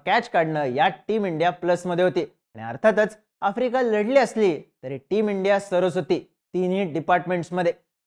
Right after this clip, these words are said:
या वर्ल्ड कपमध्ये टीम इंडियानं सलग तीन मॅचेस हारल्या होत्या. याआधी दोनदा वर्ल्ड कप फायनल हारल्या होत्या. इतिहास रिपीट होण्याची चर्चा होती, पण या महिलांनी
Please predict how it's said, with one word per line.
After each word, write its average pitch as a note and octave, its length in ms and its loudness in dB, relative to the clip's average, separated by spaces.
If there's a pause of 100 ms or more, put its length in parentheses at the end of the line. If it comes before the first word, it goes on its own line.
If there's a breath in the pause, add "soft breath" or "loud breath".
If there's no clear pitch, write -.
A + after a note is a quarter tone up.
या A#3+ 60 2
वर्ल्ड A3 220 4
कपमध्ये A3 400 0
टीम G3+ 280 -2
इंडियानं G3 360 -2
सलग F3+ 220 -2 (140)
तीन F#3+ 160 2
मॅचेस F3 360 -2
हारल्या D#3+ 260 2
होत्या. D#3+ 240 0 (240)
याआधी D3+ 440 2
दोनदा C#3 400 -2
वर्ल्ड C#3 280 -2
कप G#3+ 220 -4
फायनल F#3 280 0
हारल्या E3+ 280 2
होत्या. E3+ 240 0 (340)
इतिहास A#3 400 0
रिपीट G#3 340 0
होण्याची A#3+ 340 0
चर्चा G#3+ 340 0
होती, G3 420 0 (380)
पण F#3 240 2 (580)
या E3+ 240 4
महिलांनी F3 580 -2